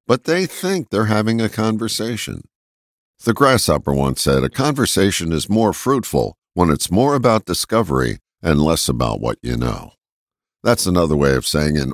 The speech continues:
order to relate, you have to be willing to learn something about another.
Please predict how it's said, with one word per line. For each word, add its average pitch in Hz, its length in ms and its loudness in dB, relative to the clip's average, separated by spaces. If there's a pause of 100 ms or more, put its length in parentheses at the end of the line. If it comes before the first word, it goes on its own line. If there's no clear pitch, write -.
order 113 260 2
to - 180 -2
relate, 71 480 2
you 78 80 -6
have 80 240 -4
to - 100 -4
be 71 160 0
willing 107 560 0
to 62 180 -2
learn 78 380 -2
something 71 480 -4
about 60 320 -4
another. 58 500 -6